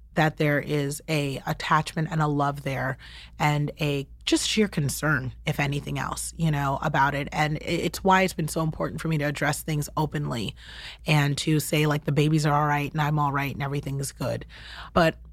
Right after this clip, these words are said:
I also wanna let you know, and this goes out to not just my sweet internet aunties who've held us so close and prayed for us and covered us, but those who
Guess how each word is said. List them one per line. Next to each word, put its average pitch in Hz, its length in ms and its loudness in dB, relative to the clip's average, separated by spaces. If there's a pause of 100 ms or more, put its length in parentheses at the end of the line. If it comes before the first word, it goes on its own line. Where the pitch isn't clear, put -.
(200)
I 208 80 8
also 262 180 4
wanna 247 140 6
let 190 160 4
you 165 100 2
know, 151 320 0
and 147 240 -2
this 185 160 2
goes 180 220 2
out 151 260 4
to 143 420 0 (840)
not 180 180 6
just 180 220 0
my 165 100 2
sweet 185 260 2
internet 160 360 2
aunties 147 340 -2
who've 151 140 0
held 156 260 -2
us 151 80 -2
so 151 160 -2
close 143 340 -4
and 147 140 -4
prayed 160 240 0
for 147 100 -2
us 143 140 -2
and 151 80 -4
covered 202 320 4
us, 151 160 0
but 156 240 0 (460)
those 208 280 6
who 277 320 2